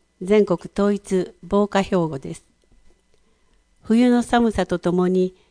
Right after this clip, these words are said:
火を取り扱う機会が多くなり、特に師走は何かと気ぜわしく、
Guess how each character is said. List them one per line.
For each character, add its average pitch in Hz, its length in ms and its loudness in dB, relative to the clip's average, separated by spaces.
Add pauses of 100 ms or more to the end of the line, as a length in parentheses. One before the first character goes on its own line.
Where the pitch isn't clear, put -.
(140)
火 254 200 0
を 214 120 2
取 180 180 -2
り 202 80 2
扱 196 360 -2
う 190 40 0
機 - 160 -12
会 196 220 0
が 196 120 -2
多 202 120 0
く 170 160 -6
な 165 100 -4
り、 147 240 -8 (640)
特 240 280 -2
に 175 280 2
師 - 200 -4
走 208 280 0
は 196 100 2
何 202 280 -2
か 226 160 -6
と 208 160 -4
気 190 160 -8
ぜ 208 100 0
わ 208 140 0
し - 120 -14
く、 170 300 -6